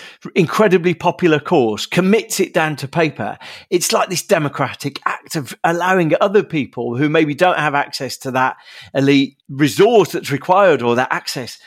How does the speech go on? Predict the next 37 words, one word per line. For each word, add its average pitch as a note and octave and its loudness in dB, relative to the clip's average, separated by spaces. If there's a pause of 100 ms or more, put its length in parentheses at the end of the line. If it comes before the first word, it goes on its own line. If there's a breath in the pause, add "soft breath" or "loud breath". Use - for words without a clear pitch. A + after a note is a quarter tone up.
(160 soft breath)
It's D#3 -6
so A3+ 4
democratic G#3 -2
to, C#3 -4
to - -6
actually E3 -6
see G#3+ -2
some G3 0
of C#3 0
these B2+ 0
put - -2
down. C3 0 (260 loud breath)
And D3+ 2
also B3 4
the F3+ -2
fact E3 -6
that E3 2
it's - -4
so, D3 2 (640 soft breath)
I - -20
think B3+ -12
it's - -10
so D3+ 0
humbly D#3+ -2
demystifying C#3+ -2 (240 soft breath)
to D#3+ -4
say F#3 2
that, E3+ 0
you E3+ 2
know, D3+ 2 (240 loud breath)
there's C#3+ 0
no G3 4
secret - -4
to C3+ -6
any A#2 -4
of G#2+ -6
this, A2 -10